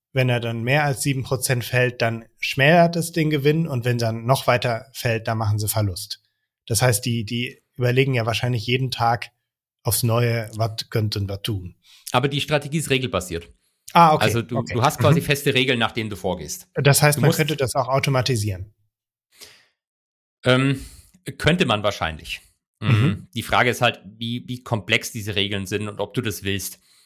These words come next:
Speaker 2: Also ma-, sicherlich ist das zum Teil auch automatisiert, dass da irgendwie der Computer dann sagt, aber ich glaube, er hat irgendwo in einem Video gesagt, sie, das macht schon noch jemand menschlich. Also sie, es ist viel automatisiert, aber sie überwachen das auch. Was du ja
Speaker 1: Mhm.
Speaker 2: eigentlich immer machen musst bei diesen, ähm, bei, auch bei den so richtig krass automatisierten Handelsstrategien, muss ja jemand dabei sitzen und gucken, dass der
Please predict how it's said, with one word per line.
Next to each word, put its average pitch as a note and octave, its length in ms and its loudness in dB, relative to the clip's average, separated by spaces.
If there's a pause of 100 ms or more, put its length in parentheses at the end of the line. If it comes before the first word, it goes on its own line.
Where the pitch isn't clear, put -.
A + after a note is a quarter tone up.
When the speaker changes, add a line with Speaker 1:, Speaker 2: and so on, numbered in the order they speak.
Speaker 2:
Also A2 180 -4
ma-, G2+ 180 -2
sicherlich A#2 460 0
ist B2 160 -6
das A#2+ 160 -4
zum G#2 120 -8
Teil G2 220 -2
auch F#2+ 100 -6
automatisiert, G2 720 -4
dass F#2+ 140 -6
da G2 140 -6
irgendwie G2 320 -8
der G2 100 -4
Computer F#2+ 420 -10
dann F2 180 -10
sagt, F2+ 240 -4
aber F#2+ 140 -8
ich F#2 80 -6
glaube, G#2+ 200 -4
er G2+ 80 -2
hat A2 120 -6
irgendwo B2 280 -4
in A2 80 -4
einem G#2 120 -8
Video A2+ 200 -4
gesagt, G2+ 360 -4 (460)
sie, A#2 220 -6
das - 160 -10
macht A#2 220 2
schon A#2+ 140 0
noch G#2+ 140 -4
jemand G#2 300 -2
menschlich. F#2+ 440 -4
Also F#2 160 -10
sie, G2+ 300 -8
es A#2+ 140 -6
ist D3+ 120 -10
viel G3+ 140 -2
automatisiert, D3+ 800 -2 (280)
aber A#2+ 160 -2
sie A#2+ 120 -6
überwachen A2 400 0
das F2 160 -8
auch. D#2+ 240 -16 (300)
Was A2 100 -2
du B2 60 0
ja A2+ 100 4
Speaker 1:
Mhm. - 40 2
Speaker 2:
eigentlich A2+ 260 0
immer A2 140 -2
machen G2 260 -2
musst F#2 200 -6
bei F2+ 100 -2
diesen, F2+ 340 -6
ähm, F2 280 -8
bei, F#2+ 80 -4
auch F#2+ 160 -4
bei G#2 100 2
den G2 120 -4
so A2+ 100 -6
richtig G#2+ 480 -4
krass G2 220 -2
automatisierten F2+ 720 -4
Handelsstrategien, F2 640 -8
muss F#2 160 -4
ja F#2+ 60 -2
jemand F2+ 240 -2
dabei F2 240 0
sitzen F#2+ 280 -8
und F#2 80 -8
gucken, F#2+ 280 -6
dass F2 160 -6
der F2+ 240 -2